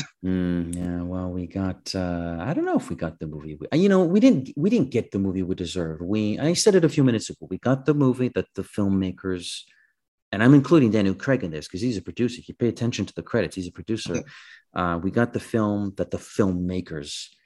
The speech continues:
Speaker 2: wanted to make. And at the end of the day, I'll always respect that. I don't have to agree with it.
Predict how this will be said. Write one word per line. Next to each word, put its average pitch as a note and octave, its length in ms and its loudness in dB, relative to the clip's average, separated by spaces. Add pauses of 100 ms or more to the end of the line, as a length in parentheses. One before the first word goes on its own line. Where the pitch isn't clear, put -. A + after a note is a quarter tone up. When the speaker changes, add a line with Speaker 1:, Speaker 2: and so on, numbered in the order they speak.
(540)
Speaker 2:
wanted A#2 720 2
to - 180 0
make. G2 480 2
And D3+ 360 -2 (120)
at C#3 140 -2
the E3+ 80 -2
end F3+ 80 2
of E3+ 80 2
the E3+ 60 2
day, D#3 420 2
I'll B2 140 0
always A#2+ 280 0
respect G2+ 380 -2
that. - 140 -12
I B2 60 4
don't C#3+ 100 8
have - 100 6
to G#2 80 -2
agree C#3 300 2
with F#2+ 180 -2
it. F2 140 -6